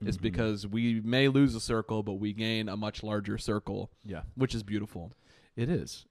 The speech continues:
Speaker 2: Yeah, and that's the real family that continues, that
Speaker 1: Mm-hmm.
Speaker 2: moves, moves on into eternity.
Speaker 1: Right.
Speaker 2: You know, and that's where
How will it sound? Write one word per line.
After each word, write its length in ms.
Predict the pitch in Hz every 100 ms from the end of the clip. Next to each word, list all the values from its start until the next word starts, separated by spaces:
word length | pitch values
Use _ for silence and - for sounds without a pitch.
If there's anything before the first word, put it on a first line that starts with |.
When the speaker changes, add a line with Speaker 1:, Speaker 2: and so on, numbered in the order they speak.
| -
Speaker 2:
Yeah, 220 | 113 90
and 200 | 101 113
that's 240 | 156 -
the 120 | -
real 200 | 101 156
family 460 | 208 98 85 85 95
that 180 | 87 -
continues, 680 | 101 95 175 101 64 64 -
that 120 | 113
Speaker 1:
Mm-hmm. 140 | 101
Speaker 2:
moves, 420 | 110 107 104 - -
moves 320 | 101 113 104
on 220 | 107 104 101
into 240 | 95 95
eternity. 580 | 82 120 143 92 57 55 - -
Speaker 1:
Right. 300 | 104 98 - 113 -
Speaker 2:
You 100 | 95
know, 140 | 87 87
and 200 | 143 277
that's 220 | 311 -
where 300 | 127 101